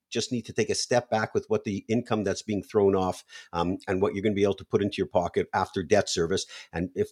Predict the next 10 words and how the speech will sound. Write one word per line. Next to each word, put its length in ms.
if 140
that 220
becomes 360
too 160
slim, 420
the 140
other 180
way 200
is 120
you 160